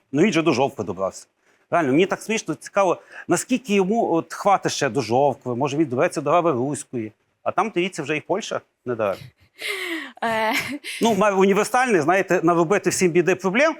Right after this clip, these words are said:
Speaker 1: і втікнути в кустики, і потім сказати: «А я в Давосі, я там, вам проще». Цікаво, скільки йому дали грошей.
Speaker 2: Е, пане Юрію, е, питання теж, знаєте, насушне про, е, власне, в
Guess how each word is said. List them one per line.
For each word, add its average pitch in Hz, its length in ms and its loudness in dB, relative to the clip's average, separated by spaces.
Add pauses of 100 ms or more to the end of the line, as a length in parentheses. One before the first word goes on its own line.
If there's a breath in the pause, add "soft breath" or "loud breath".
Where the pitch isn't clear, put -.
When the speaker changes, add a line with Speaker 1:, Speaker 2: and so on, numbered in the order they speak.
(120)
Speaker 1:
і - 80 -2
втікнути - 440 -2
в 180 80 -4
кустики, 269 440 0
і 269 120 0
потім 240 240 0
сказати: 214 380 2
«А 240 60 6
я 262 120 2
в 233 40 -10
Давосі, 285 400 2
я 240 100 6
там, 233 180 0 (260 loud breath)
вам 233 140 4
проще». 226 380 2
Цікаво, 254 260 0
скільки 240 240 -4
йому 208 100 4
дали 202 200 2
грошей. 135 420 -2 (1200 loud breath)
Speaker 2:
Е, 208 160 2
пане 277 260 0
Юрію, 277 380 0
е, 214 180 0
питання 269 600 -2
теж, 254 380 -2
знаєте, 269 320 -2
насушне 254 500 -6
про, 254 340 -2
е, 202 200 0
власне, 240 600 -2
в 220 200 -10